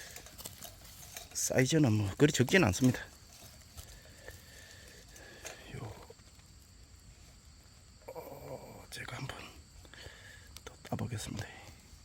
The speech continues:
예. 어이구요, 뭐 송이가 뭐, 뭐, 뭐 이리 올라오노? 오호. 야, 그래도 여기서도 이렇게 구경 한번 했습니다.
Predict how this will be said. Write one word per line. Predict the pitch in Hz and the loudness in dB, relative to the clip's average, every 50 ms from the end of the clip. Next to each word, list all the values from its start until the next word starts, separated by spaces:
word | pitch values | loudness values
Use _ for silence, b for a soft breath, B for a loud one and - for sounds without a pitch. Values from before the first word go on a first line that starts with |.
| - - - - - - - - - - | -20 -20 -20 -20 -20 -20 -20 -12 -6 -4
예. | 110 - - - - - - - - - B B B B B B B B B B B B B - | -4 -4 -6 -8 -18 -20 -20 -20 -20 -20 B B B B B B B B B B B B B 2
어이구요, | 131 120 123 127 139 151 160 151 143 131 107 | 4 6 6 6 6 6 4 4 4 4 4
뭐 | - 95 | 2 0
송이가 | 104 - - 143 175 190 175 139 | 0 4 6 6 8 8 8 8
뭐, | 120 113 92 - - - | 8 8 8 6 2 0
뭐, | - 127 117 | 2 2 4
뭐 | 90 87 113 123 | 4 4 4 6
이리 | - - 208 214 | 6 8 8 10
올라오노? | 180 135 107 92 92 90 92 - - - - - - - - - - - - - - - - - - - - - - - - - - - - - - - | 10 10 10 8 6 6 4 0 -4 -10 -20 -20 -20 -20 -20 -20 -20 -20 -20 -20 -20 -20 -20 -20 -20 -20 -20 -20 -20 -20 -20 -20 -20 -20 -20 -20 -12 -6
오호. | - - 131 139 143 143 147 156 160 151 - 127 127 135 - - - - - - - - - - - - - - - - - - - - - - - - - - - - - - - - - - - - - - - B B B 170 B B B B B - 113 | -4 -2 -2 0 0 0 0 0 0 0 0 0 0 0 -2 -4 -12 -18 -20 -20 -20 -20 -20 -20 -20 -20 -20 -20 -20 -20 -20 -20 -20 -20 -20 -20 -20 -20 -20 -18 -16 -16 -16 -18 -18 -20 -18 -18 -16 -16 -16 -14 -14 B B B -8 B B B B B 2 4
야, | 107 104 104 104 104 107 107 110 104 | 6 6 6 6 6 6 6 6 6
그래도 | - 147 135 135 151 | 8 6 8 10 10
여기서도 | 175 185 156 120 131 110 - | 8 8 8 8 4 6 6
이렇게 | - - - - - | 6 4 4 4 2
구경 | 107 - 131 139 170 160 | 2 4 4 4 6 8
한번 | 143 123 123 | 8 8 8
했습니다. | 139 - - 110 - - | 6 6 4 2 0 0